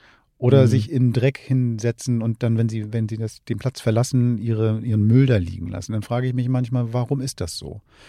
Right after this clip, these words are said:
Speaker 1: Und das
Speaker 2: Mhm.
Speaker 1: ist für mich manchmal so eine, so eine Geschichte, wo ich auch Angst davor habe, dass so diese, dieser Campingtrend, der jetzt so gerade ist, genau dieses Festivalverhalten von vielen, ja, nicht denkenden Menschen auch in die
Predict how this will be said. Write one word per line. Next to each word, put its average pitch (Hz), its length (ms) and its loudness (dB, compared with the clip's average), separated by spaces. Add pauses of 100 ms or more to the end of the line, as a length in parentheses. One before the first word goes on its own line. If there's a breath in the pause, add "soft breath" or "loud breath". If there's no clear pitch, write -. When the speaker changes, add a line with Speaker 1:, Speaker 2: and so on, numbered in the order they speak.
(380 loud breath)
Speaker 1:
Und 107 180 2
das 113 140 6
Speaker 2:
Mhm. 127 60 6
Speaker 1:
ist 160 120 2
für - 140 0
mich 131 160 2
manchmal 131 280 2
so 120 100 0
eine, 117 200 2
so 113 60 0
eine 110 280 0 (300 soft breath)
Geschichte, 127 440 -4
wo 117 60 0
ich 117 120 -4
auch - 140 -8
Angst 139 340 -2
davor 120 260 -4
habe, 110 240 -4
dass 107 220 -8
so 107 100 -8
diese, 98 380 -6
dieser 98 280 -8
Campingtrend, 120 800 -2
der - 140 -8
jetzt - 140 -14
so - 100 -12
gerade - 300 -8
ist, 101 400 -10 (560 soft breath)
genau 120 340 4
dieses 127 460 -2
Festivalverhalten 104 1600 2
von 98 160 -4
vielen, 98 680 -2 (500 soft breath)
ja, 98 240 -2
nicht 120 340 -2
denkenden 107 400 4
Menschen 107 460 0 (420 soft breath)
auch - 220 -2
in 120 240 2
die 117 320 0